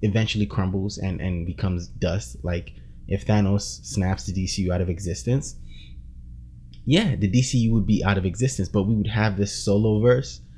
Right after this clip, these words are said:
and, you know, these solo movies that succeeded that people will still wanna go see that are not tied into any bigger universe, and that would work again. So it's, it's, I don't, I don't wanna call it necessarily an insurance policy because you can st-,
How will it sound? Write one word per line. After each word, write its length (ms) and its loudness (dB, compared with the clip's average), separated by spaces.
and, 320 2
you 80 6
know, 120 4
these 280 -2
solo 320 2
movies 540 0
that 320 -2
succeeded 680 0
that 140 -2
people 260 2
will 140 0
still 280 2
wanna 220 2
go 160 0
see 380 -2
that 120 4
are 60 2
not 260 0
tied 220 0
into 260 -2
any 160 0
bigger 320 0
universe, 680 0
and 120 4
that 120 2
would 100 0
work 540 -2
again. 480 0
So 220 2
it's, 220 -4
it's, 220 -4
I 80 0
don't, 300 2
I 60 2
don't 100 6
wanna 140 4
call 200 2
it 60 2
necessarily 420 2
an 80 0
insurance 360 -2
policy 440 -2
because 320 -2
you 80 0
can 160 -2
st-, 240 -12